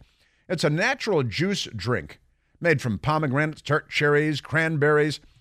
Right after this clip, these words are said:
Listen, full of good stuff that lowers your blood pressure. One eight-ounce bottle a day can help do it, too.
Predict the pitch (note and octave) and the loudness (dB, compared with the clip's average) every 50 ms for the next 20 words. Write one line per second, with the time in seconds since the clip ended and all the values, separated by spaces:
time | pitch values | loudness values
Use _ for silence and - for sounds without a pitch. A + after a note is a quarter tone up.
0 | _ _ _ _ _ _ - G3+ G#3+ D#3+ G3 E3 C3+ - - G#3+ A#3 B3 G3+ F3 | _ _ _ _ _ _ 0 0 2 2 2 0 0 0 0 2 2 4 4 4
1 | F#3 D3+ - - E3+ E3 C#3+ - E3 C3+ D#3+ D#3+ E3 E3 D#3 C#3 C#3+ D3+ C#3 A#2 | 2 0 0 2 2 2 2 2 0 2 4 4 4 4 4 2 2 0 0 2
2 | C3 E3 F#3+ F#3 C#3 - C#3 G2+ F#2+ - B2 A2 A#2+ E3+ F3+ E3 - - D#3+ E3+ | 2 2 2 2 0 0 0 0 0 0 -2 0 2 2 2 0 0 0 0 0
3 | E3+ - - C#3+ D3 D#3 C#3+ - - C#3+ C#3+ C#3+ C#3+ C3+ B2+ A#2+ A#2+ D3 D3 C3 | 0 0 0 0 0 0 -2 -2 0 0 2 2 2 2 0 2 2 2 4 4
4 | B2+ B2 - B2+ A#2 A2+ A#2+ D3 C#3+ - - A2+ B2 D#3+ E3 C3+ G#2 - - _ | 2 0 0 -2 0 2 2 2 0 0 -2 -2 0 2 2 2 0 -2 -6 _
5 | - - E3+ C#3 G#2+ E2 | -2 0 2 2 2 0